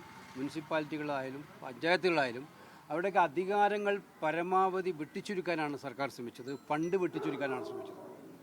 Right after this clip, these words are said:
ഒരു വർഷം രണ്ടായിരത്തിലധികം കോടി രൂപയുടെ ഫണ്ട് കട്ടിംഗ് ആണ് കഴിഞ്ഞ പ്രാവശ്യം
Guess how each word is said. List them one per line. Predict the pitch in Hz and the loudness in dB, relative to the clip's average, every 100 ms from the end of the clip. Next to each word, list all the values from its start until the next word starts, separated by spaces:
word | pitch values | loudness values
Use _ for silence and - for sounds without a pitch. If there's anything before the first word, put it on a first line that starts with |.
| - - - - - - - - 156 | -20 -20 -20 -20 -20 -20 -20 -6 2
ഒരു | 202 220 | 4 4
വർഷം | 196 - 214 214 233 262 - - - - - - - - | 4 2 -2 -4 -6 -12 -14 -16 -16 -16 -18 -18 -16 -6
രണ്ടായിരത്തിലധികം | 165 180 208 214 220 190 208 202 202 185 | -2 4 6 6 2 -2 -2 -2 -2 -2
കോടി | 170 185 190 | 0 2 4
രൂപയുടെ | 180 170 180 180 156 - - | 4 2 0 0 -2 -2 2
ഫണ്ട് | 156 196 175 180 | 4 2 0 -2
കട്ടിംഗ് | 156 175 170 151 | 0 2 6 6
ആണ് | 151 147 - - | 4 -2 -4 0
കഴിഞ്ഞ | 151 160 165 156 147 147 - - - 139 135 | 2 2 4 2 2 -6 -8 -10 -8 -8 -2
പ്രാവശ്യം | 147 160 147 151 | 4 4 4 -2